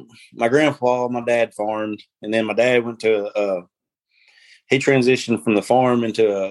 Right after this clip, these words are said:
the grain industry, hauling the grain and stuff. And then I worked for a few farmers that, uh,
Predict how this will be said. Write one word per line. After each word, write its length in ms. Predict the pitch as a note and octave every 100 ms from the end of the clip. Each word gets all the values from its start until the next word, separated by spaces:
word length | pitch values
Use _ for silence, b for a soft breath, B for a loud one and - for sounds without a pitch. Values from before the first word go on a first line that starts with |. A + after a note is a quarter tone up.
| -
the 120 | G#2+ G2+
grain 440 | A#2 B2 A#2+ G#2
industry, 580 | G2+ G2 F#2+ - G2+ G2+
hauling 360 | G#2 A2 G#2
the 80 | G2
grain 340 | G2+ G#2+ G#2+ G2
and 100 | -
stuff. 400 | F#2+ G2 G2 -
And 140 | F#2+
then 200 | G2 F#2+ B B B -
I 100 | C3+
worked 180 | C#3 C3
for 180 | B2 A2+
a 40 |
few 180 | A#2+ B2
farmers 540 | A#2+ A#2+ A#2+ A#2+ A2
that, 140 | G#2+ G2 _ _ _ _ -
uh, 240 | A2+ G2+